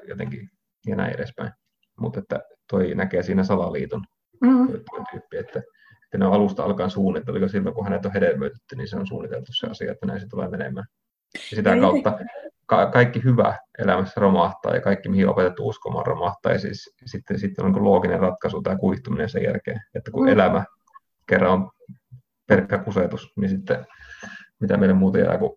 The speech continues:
Speaker 1: pakastin ja muutama kirja.
Speaker 2: Joo, ja jotenkin se, että hänellä ei ole mitään, tota, fyysisiä iloja. Ehkä
Speaker 1: Mm.
Speaker 2: alkoholi,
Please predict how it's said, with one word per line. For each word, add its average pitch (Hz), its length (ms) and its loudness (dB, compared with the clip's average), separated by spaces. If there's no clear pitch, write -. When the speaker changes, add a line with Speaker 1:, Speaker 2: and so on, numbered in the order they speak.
Speaker 1:
pakastin 92 500 0
ja 101 60 -2
muutama 95 260 -2
kirja. - 340 -4
Speaker 2:
Joo, 262 160 4
ja 214 80 4
jotenkin 269 340 0
se, 226 200 0
että 190 220 -4
hänellä 214 400 0
ei 170 260 -2
ole 165 140 -4
mitään, 156 480 -6
tota, 139 580 -8
fyysisiä 156 720 -4
iloja. 175 420 -4
Ehkä 208 240 2
Speaker 1:
Mm. 190 100 8
Speaker 2:
alkoholi, 165 560 0